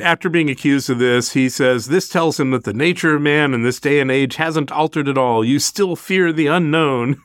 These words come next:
<laughs> And the commander, you know, the old guy, is on, is in his bedroom,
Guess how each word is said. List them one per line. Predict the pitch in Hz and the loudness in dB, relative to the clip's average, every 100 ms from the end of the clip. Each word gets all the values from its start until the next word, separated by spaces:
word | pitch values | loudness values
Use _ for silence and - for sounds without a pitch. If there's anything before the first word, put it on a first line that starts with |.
| - | -8
<laughs> | - _ - - - 147 262 - | -8 _ -12 -12 -14 -10 -8 0
And | 214 220 214 _ _ _ | 2 2 -2 _ _ _
the | 208 | -4
commander, | 202 214 226 254 240 180 151 | 0 2 2 4 4 4 4
you | 165 | 2
know, | 156 | 2
the | 151 | 4
old | 156 160 | 2 2
guy, | 135 127 | 2 4
is | 127 131 | 2 2
on, | 135 131 131 | 2 2 0
is | 151 143 151 | -2 0 2
in | 147 | 2
his | 156 165 | 2 0
bedroom, | 139 131 127 127 123 123 123 | 2 0 2 0 0 0 -2